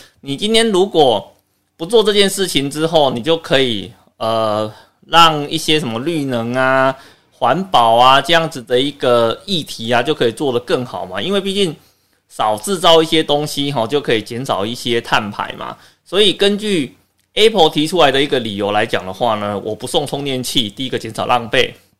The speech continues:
第二个的话呢，可以降低整个的成本，哦，那第三个的话呢，对于，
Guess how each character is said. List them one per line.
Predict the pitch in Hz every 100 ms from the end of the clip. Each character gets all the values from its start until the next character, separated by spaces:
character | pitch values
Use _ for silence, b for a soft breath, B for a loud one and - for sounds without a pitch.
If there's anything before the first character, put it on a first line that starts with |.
| _ _ _ _ _ _
第 | 147 151
二 |
个 | 131 131
的 | 123
话 | 147 135
呢， | 117
可 | 120
以 | 120
降 | 104 143 127
低 | 135 135 135 B B B _
整 | 101 92
个 | 104
的 | 110
成 | 120 143
本， | 147 98 - _ _
哦， | 98
那 | 107 135 127
第 | 139
三 | 135 131
个 | 127
的 | 107
话 | 107 120
呢， | 110 104
对 | 101 139 117
于， | 110 110